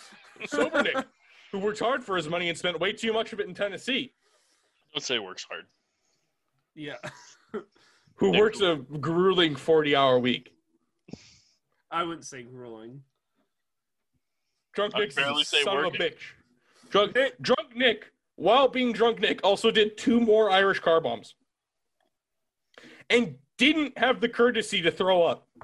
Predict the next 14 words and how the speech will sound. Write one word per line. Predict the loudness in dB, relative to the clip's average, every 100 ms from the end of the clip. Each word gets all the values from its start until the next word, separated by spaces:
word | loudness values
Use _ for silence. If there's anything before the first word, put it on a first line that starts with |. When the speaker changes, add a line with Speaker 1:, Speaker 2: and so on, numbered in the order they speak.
| -20 _ _ _ -20 _ _ _ _ _ _ _ -14 -6
Speaker 2:
<laughs> | -6 -8 -10 -8 -8 -4 -6 -6 -18 -18 _ _ _ _ _ _ _ _ _ _ 0
Speaker 1:
Didn't, | 2 0
no, | 2 2 2
no. | 0 0 -2 -2
He | 2
didn't, | 4 4 -2 -2
he | 2
didn't | 4 4
have | 2
the |
courtesy | 2 0 0 -4 -4
to |
drink | 0 0 2
water, | 4 4 2